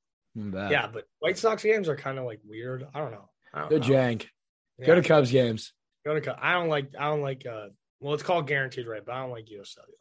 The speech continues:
Speaker 1: It's a weird, it's a weird, I mean, nothing wrong with the field. It's
Speaker 2: It's,
Speaker 1: just kinda
Speaker 2: it's the
Speaker 1: like
Speaker 2: most generic stadium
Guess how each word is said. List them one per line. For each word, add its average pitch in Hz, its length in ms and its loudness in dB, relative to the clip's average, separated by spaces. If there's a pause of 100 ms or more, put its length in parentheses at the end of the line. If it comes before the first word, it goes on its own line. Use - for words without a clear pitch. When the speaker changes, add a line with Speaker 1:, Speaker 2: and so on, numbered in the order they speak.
(540)
Speaker 1:
It's - 100 -6
a 127 40 0
weird, 131 180 2
it's 127 160 0
a - 20 2
weird, 131 380 4 (160)
I 135 40 -8
mean, 127 140 -2
nothing 147 240 2
wrong 135 140 4
with 131 80 2
the 127 80 -6
field. 120 300 -2
It's - 80 0
Speaker 2:
It's, - 100 -2
Speaker 1:
just - 100 0
kinda - 140 4
Speaker 2:
it's - 60 2
the 285 60 4
Speaker 1:
like 254 60 2
Speaker 2:
most 285 260 6
generic 226 580 8
stadium 214 580 6